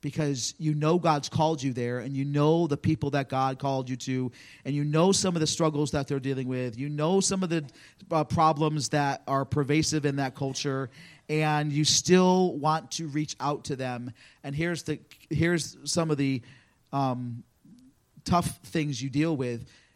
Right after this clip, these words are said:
You reach out to them, and you have to always be careful, especially in poverty-driven countries. There's a, there's a danger in missions in poverty-driven countries, because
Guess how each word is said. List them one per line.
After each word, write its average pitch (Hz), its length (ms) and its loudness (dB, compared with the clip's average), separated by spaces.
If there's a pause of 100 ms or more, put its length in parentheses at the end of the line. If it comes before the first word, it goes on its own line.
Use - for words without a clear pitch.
(200)
You 156 200 0
reach 175 240 0
out 175 200 4
to 165 80 2
them, 135 280 -2
and 143 120 -4
you 143 100 0
have 160 160 2
to 156 80 -2
always 160 420 2
be 147 140 -6
careful, 156 340 -2
especially 156 540 0
in 135 80 -2
poverty-driven 139 840 -2
countries. 139 580 -6 (520)
There's 151 220 -6
a, 151 60 -2 (120)
there's 151 160 -2
a 151 60 0
danger 160 480 0
in 139 160 -4
missions 147 560 -4
in 143 120 -10
poverty-driven 143 720 -4
countries, 151 420 -6
because 143 520 -4